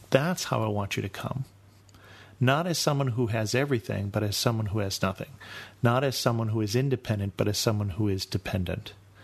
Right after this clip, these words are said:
And these are words that would certainly be challenging to the disciples at the time, and I think sometimes to us, because we, especially here in the U S, we value our independence. We value our capabilities and all the things that we can do.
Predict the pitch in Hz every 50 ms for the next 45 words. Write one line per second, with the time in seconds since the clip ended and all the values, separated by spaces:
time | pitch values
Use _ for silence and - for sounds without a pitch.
0 | - - - - - - - 139 127 131 135 123 127 117 107 113 120 123 127 120
1 | - - 123 117 113 104 - - - 156 151 165 165 151 143 131 127 127 - -
2 | - 123 117 117 120 117 - 117 101 98 101 107 - - - - - - - -
3 | - 123 107 101 - - 113 110 - 113 107 - - 113 - - - 139 151 175
4 | 175 147 127 - 170 165 - - - 156 139 - - - 123 120 117 113 - -
5 | - - - - - - - - - 123 - - - 127 120 - - - - -
6 | - - - - - - 127 123 127 147 156 160 160 156 156 165 - - - -
7 | - 123 - - - 156 156 - - 135 123 113 101 120 123 113 107 107 104 104
8 | 104 104 101 104 110 117 120 120 113 107 - - 120 113 110 104 113 110 123 143
9 | 143 131 123 117 - - - 110 104 101 104 101 - - 104 95 90 - 123 127
10 | - - - - - - - - - - - - 120 113 113 104 110 107 110 117
11 | 113 113 110 107 - - - 107 - - - - 135 - - 110 104 110 104 104
12 | 101 104 - - 120 - 110 101 104 113 113 113 110 - - 113 110 104 - 120
13 | 113 113 104 - - - 113 107 107 104 104 101 101 110